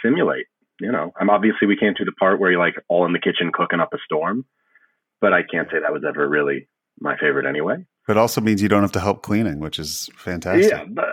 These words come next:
Speaker 1: it's, it's gonna be what it's gonna be, and I think we'll all just come at it the best we can and try and make it fun for the kids, you know, and, uh, bite a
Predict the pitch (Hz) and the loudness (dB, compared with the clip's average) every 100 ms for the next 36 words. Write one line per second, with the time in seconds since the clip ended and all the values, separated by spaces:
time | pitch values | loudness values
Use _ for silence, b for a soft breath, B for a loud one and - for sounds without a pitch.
0 | - 196 - - 202 - - 190 170 170 | 0 0 -2 -4 -4 -2 -2 0 0 0
1 | 160 139 - 120 90 82 82 85 90 92 | 0 -2 -2 -4 -4 -6 -4 -2 -2 -2
2 | 117 104 101 98 104 98 98 - 95 90 | -2 2 4 4 2 0 -6 -4 0 2
3 | 87 90 - _ _ - 90 85 - 120 | 2 -2 -4 _ _ -6 -4 -4 -2 -4
4 | - 98 98 90 92 90 87 92 - 87 | 0 0 0 0 0 2 0 -2 -4 -4
5 | - 87 - 85 80 - _ _ _ _ | -2 -6 -2 -2 -2 -8 _ _ _ _
6 | _ 90 85 87 92 _ _ 85 82 82 | _ -4 0 0 -2 _ _ -6 -4 -4
7 | 80 85 82 82 80 87 | -4 0 2 2 2 0